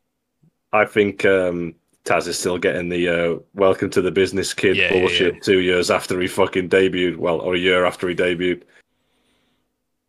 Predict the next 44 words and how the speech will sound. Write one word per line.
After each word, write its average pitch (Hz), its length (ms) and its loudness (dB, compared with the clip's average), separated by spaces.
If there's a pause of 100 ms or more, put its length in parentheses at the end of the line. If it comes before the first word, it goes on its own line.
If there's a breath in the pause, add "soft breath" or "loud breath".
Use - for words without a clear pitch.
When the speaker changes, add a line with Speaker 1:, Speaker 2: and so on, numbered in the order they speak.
(380)
Speaker 2:
Yeah, 85 320 -8
there's 85 220 -8
a - 40 -14
few. 107 460 -4
Speaker 1:
Mate, - 180 0
what 175 180 4
could 165 180 4
have 143 80 4
been 107 160 4
with 101 120 4
Taz, 90 360 0
right? 92 320 0 (1040)
Speaker 2:
As - 200 -2
I - 20 2
Speaker 1:
Such 175 140 6
Speaker 2:
say, 175 120 4
Speaker 1:
a 107 40 2
missed 104 260 0
opportunity. 95 800 -2 (440 soft breath)
Speaker 2:
r-, - 100 -18 (100)
wrong, 139 420 2
wrong 127 300 2
time 117 280 -2
for 139 160 -2
him, 131 140 0
wrong 113 160 0
company. 123 500 -2
Speaker 1:
Yeah. 104 200 4
Speaker 2:
It's 98 160 -8
like, 101 200 -8 (220 loud breath)
Speaker 1:
Oh. 120 420 0 (160)
Speaker 2:
it's, - 140 -8
can 151 160 0
you 175 120 6
imagine 160 400 2
him 127 400 -4
right 120 280 -2
now 117 180 0
in, 110 200 0
like, 104 160 -8
an 104 80 -8
N 104 100 -6
X 101 200 -8
T? 110 260 -8